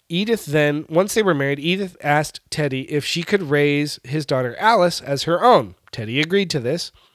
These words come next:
and he asked his sister Bammy to send her home. And Bammy said that it broke her part, broke her heart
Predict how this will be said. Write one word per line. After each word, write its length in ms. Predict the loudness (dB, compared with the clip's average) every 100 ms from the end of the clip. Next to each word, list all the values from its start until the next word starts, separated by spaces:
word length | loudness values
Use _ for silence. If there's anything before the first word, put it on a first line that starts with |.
| _ _ -20 -20 -20 -20 -8
and 360 | 0 0 0 -6
he 320 | -6 -4 -4
asked 260 | -4 -4 -2
his 140 | -2
sister 380 | 0 -4 -2 -2
Bammy 540 | 0 0 0 -2 -4 -4
to 260 | -4 -4
send 260 | -2 -4 -4
her 100 | -2
home. 360 | 2 2 2 -6
And 260 | -8 -6 -4
Bammy 320 | -2 -2 -2
said 260 | 0 0 0
that 100 | -2
it 120 | 2
broke 240 | 2 2
her 120 | -2
part, 380 | 2 4 4 0 -10
broke 340 | 2 4 4
her 140 | 2 2
heart 480 | 4 6 6 4